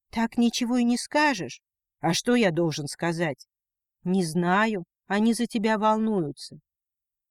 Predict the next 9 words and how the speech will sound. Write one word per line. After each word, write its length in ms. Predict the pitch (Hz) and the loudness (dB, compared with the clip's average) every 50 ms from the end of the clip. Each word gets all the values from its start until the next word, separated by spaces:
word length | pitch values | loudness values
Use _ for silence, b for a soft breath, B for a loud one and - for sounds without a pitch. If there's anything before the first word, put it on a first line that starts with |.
| _ _ _ | _ _ _
"А 140 | - 175 180 | -6 -6 -4
ты?" 360 | - - 170 170 175 185 185 _ _ _ _ _ _ _ _ _ _ _ _ _ _ _ _ | -2 -2 0 0 0 0 -2 _ _ _ _ _ _ _ _ _ _ _ _ _ _ _ _
Я 220 | - 160 175 196 208 | -6 -2 0 0 0
промолчала. 840 | - 240 233 233 240 233 233 - - - 175 160 156 147 147 151 165 | 0 0 0 0 0 0 -2 -4 -4 -4 -2 -2 -4 -4 -6 -6 -2
Он 240 | 196 247 269 262 214 | 0 2 2 2 2
выругался, 760 | 233 233 220 196 190 170 147 151 156 143 - - - - 156 _ _ _ _ _ _ _ - | 2 2 2 2 0 0 -2 -4 -6 -6 -8 -12 -16 -16 -18 _ _ _ _ _ _ _ 0
и 100 | 175 185 | 2 2
на 140 | 202 214 | 4 4
несколько 640 | 220 226 247 247 - - - 233 214 - - 220 208 | 4 2 2 2 0 -2 -2 -4 -4 -2 -4 -4 -6